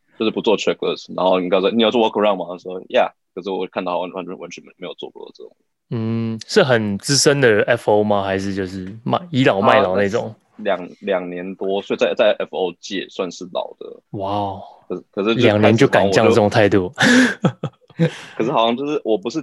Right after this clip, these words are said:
Speaker 1: 第一个讲，然后后来就开始雪球开始滚，然后有总技师开始知道，然后好像下个月就不见了。对。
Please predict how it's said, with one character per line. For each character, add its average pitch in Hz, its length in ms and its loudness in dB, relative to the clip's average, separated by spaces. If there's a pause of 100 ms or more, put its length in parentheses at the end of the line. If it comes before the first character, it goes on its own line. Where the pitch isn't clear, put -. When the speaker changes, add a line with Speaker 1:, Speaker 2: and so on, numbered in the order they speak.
Speaker 1:
第 139 220 -4
一 123 60 -4
个 92 180 -8
讲， - 200 -12 (160)
然 - 80 -8
后 104 40 -6
后 107 160 -2
来 101 120 -2
就 101 60 -12
开 107 80 -4
始 92 100 -10
雪 - 220 -10
球 90 160 -6
开 98 100 -6
始 98 220 -6
滚， - 220 -10 (300)
然 92 100 -6
后 98 120 0
有 92 120 -4
总 85 180 -8
技 95 100 -8
师 95 140 -12
开 95 160 -2
始 85 100 -6
知 - 120 -12
道， 87 60 0
然 80 80 -8
后 80 120 -4
好 90 100 -4
像 82 120 -6
下 - 180 -2
个 82 120 -8
月 90 80 -6
就 - 100 -16
不 - 60 -18
见 - 180 -12
了。 - 200 -20 (240)
对。 82 160 -6